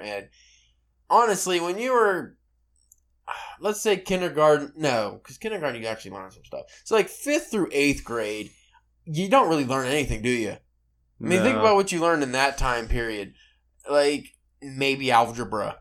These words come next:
Speaker 1: <laughs> Like, you just,
Speaker 2: Nah.
Speaker 1: nothing important. They don't teach you shit. And then when you get to high school, most of that's just, like, dumb shit that you already learned in middle school but didn't actually learn it. Like, they taught it and you just kinda, "What? I forgot."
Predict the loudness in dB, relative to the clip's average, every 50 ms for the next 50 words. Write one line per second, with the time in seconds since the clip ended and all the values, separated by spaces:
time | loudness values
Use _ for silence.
0 | _ _ -4 -2 -2 2 2 2 2 2 0 -4 -4 -2 2 4 6 6 6 4
1 | 2 -4 0 2 2 2 2 0 0 0 -2 -2 -2 2 4 4 4 2 -2 -8
2 | -10 -12 -12 -14 -18 _ _ _ _ _ 2 2 2 2 2 -4 -10 -6 -6 -6
3 | -6 -6 -8 -10 -8 -6 -4 -2 -2 -2 -2 -4 -2 -2 -2 0 2 0 0 2
4 | 2 2 2 2 0 -4 -6 -6 -6 -6 -4 -2 -2 -2 -2 -2 -4 -4 0 2
5 | 2 2 2 0 -4 -8 -6 -6 -6 -6 -8 -8 -6 -6 -6 -8 -10 -8 -6 -4
6 | -2 -2 -4 -4 -6 -6 -4 -4 -4 -4 -4 -8 -8 -6 -2 -2 -2 -2 -2 -6
7 | -6 -6 -6 -6 -8 -8 -4 -4 -2 -2 -2 -2 -4 -6 -8 -6 -6 -6 -6 -6
8 | -8 -8 -10 -10 -8 -4 -2 -2 -2 -4 -6 -4 -2 0 0 0 0 -4 -8 -12
9 | -14 _ _ _ _ _ _ _ _ -8 -8 -8 0 2 4 6 8 8 6 4
10 | 2 -2 -4 -8 -10 -12 -8 -8 -8 -6 -6 -6 -6 -6 -6 -6 -4 -2 0 0
11 | 0 0 0 -2 -2 -4 -6 -12 -12 -8 -6 -2 0 0 0 0 -2